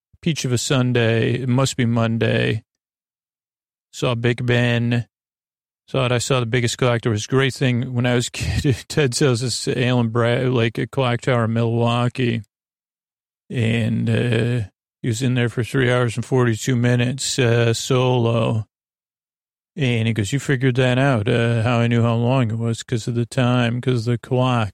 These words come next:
Uh, Rebecca goes, "You know what? I got a me-, branding meeting." Ted makes a joke about that. And, uh, if we were in Kansas, you'd be laughing, but you're, we're not. Uh, yeah, so Rebecca does have, she has a, like, a, a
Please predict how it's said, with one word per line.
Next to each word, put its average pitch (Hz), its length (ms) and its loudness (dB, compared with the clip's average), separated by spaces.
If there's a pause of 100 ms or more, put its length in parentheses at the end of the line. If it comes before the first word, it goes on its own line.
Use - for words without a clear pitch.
Uh, 123 180 -2
Rebecca 127 420 -2
goes, 117 220 2
"You 135 60 -2
know 127 120 2
what? 127 200 0
I 123 140 2
got 123 140 2
a - 20 0
me-, 120 240 0
branding 120 680 0
meeting." 113 440 0
Ted 123 180 -2
makes 117 300 -4
a 120 40 -12
joke 113 320 -2
about 117 320 -2
that. 135 300 0 (960)
And, 110 640 0
uh, 117 460 0 (800)
if - 60 -8
we 143 60 -2
were 131 100 2
in 113 140 0
Kansas, 123 600 0
you'd 120 220 -4
be 123 80 0
laughing, 120 800 0
but 123 180 0
you're, 120 200 0
we're 120 160 0
not. 117 400 0 (120)
Uh, 120 440 0 (340)
yeah, 147 80 -2
so 147 160 0
Rebecca 143 360 0
does 131 240 0
have, 117 200 0
she - 140 -4
has 123 140 -2
a, 131 200 -6
like, 117 260 0
a, 113 320 -2 (1160)
a 139 40 -14